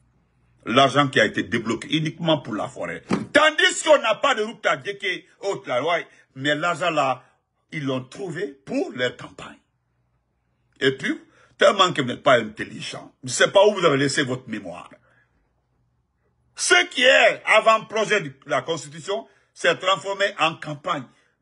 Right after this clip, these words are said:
À, à écouter les, les propos de certains chefs de village, certaines personnes. C'est-à-dire, écoutez-les.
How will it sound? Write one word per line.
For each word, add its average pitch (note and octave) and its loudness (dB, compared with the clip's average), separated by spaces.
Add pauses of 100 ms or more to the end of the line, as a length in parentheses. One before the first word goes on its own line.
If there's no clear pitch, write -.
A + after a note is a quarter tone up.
À, G3+ 2
à - -2
écouter A#3 0
les, D3+ 0
les D#3 2
propos F#3 -4
de D3+ -2
certains D3 -6
chefs D3 -2
de A#2 -14
village, B2 -6 (500)
certaines F3 4
personnes. - -4
C'est-à-dire, G#3 -2 (360)
écoutez-les. A#3+ 0